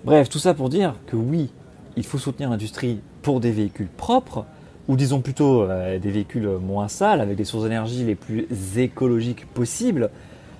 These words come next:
mais il faut aussi savoir chercher à se passer de la voiture un maximum, et ça que ce soit en ville, où c'est plus facile évidemment, hein. Euh, c'est le Parisien qui parle, hein. Bon, là,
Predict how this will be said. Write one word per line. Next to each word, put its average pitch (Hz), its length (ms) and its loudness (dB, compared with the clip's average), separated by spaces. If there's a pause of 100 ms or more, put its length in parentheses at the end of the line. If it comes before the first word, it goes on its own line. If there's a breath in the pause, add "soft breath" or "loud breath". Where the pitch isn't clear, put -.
mais 147 220 0 (320)
il 120 120 -2
faut 117 120 0
aussi 120 220 0
savoir 107 260 -4
chercher - 380 -6 (180)
à - 100 -2
se - 240 -8 (240)
passer 143 420 -2 (380)
de 101 140 -4
la 95 180 -4
voiture 98 560 -2 (720 loud breath)
un 104 260 -4
maximum, 143 640 -2 (120)
et 107 80 -2
ça 160 200 -2
que - 120 -12
ce 110 60 -4
soit 117 340 -2
en 107 140 -2
ville, 143 320 -2 (180)
où 104 60 -6
c'est 101 240 -8 (140)
plus - 100 -14
facile 120 320 -4
évidemment, 110 520 -4
hein. 117 60 -8 (600 loud breath)
Euh, - 100 -10
c'est - 140 -8
le 92 60 -8
Parisien 113 380 0
qui - 120 -16
parle, 131 260 6
hein. 113 160 -4
Bon, 90 100 -10
là, 82 100 -12